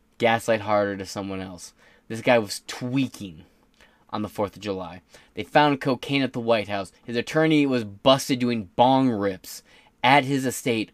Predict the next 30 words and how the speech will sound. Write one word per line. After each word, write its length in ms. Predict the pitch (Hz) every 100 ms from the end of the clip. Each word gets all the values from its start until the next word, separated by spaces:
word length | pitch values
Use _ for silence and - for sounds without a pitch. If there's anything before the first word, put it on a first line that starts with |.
| -
with 400 | 104 123 143 - _ _
him. 540 | - 135 135 104 76 - _ _ _ _ _ _ _ _ _ - - _ _ -
And 100 | 113
you're 60 |
sitting 160 | - 135
here 80 | 117
doing 180 | 107
everything 380 | - 123 135 135
you 80 | 123
can 360 | 113 117 98 92 _ _ -
to 80 |
gaslight 500 | 98 110 104 - 101
as 120 | 95 98
many 320 | 107 113 123
people 240 | 127 120
as 140 | 110 107
you 100 | 101
can 340 | - 98 92 -
about 420 | 92 110 92 -
this. 380 | 78 - - - _ _ _ _ _ _ _ _ -
You're 220 | 160 190
right. 280 | 175 123 - _ _
He 260 | 202 240
just 260 | 196 233 -
stood 580 | - - - 214 170 123
there 520 | 123 104 90 71 80 _ _
while 460 | - 104 135 180 202
his 240 | 208 170
fucking 600 | - - - 196 - 196
attorney 720 | 180 165 165 175 151 110 98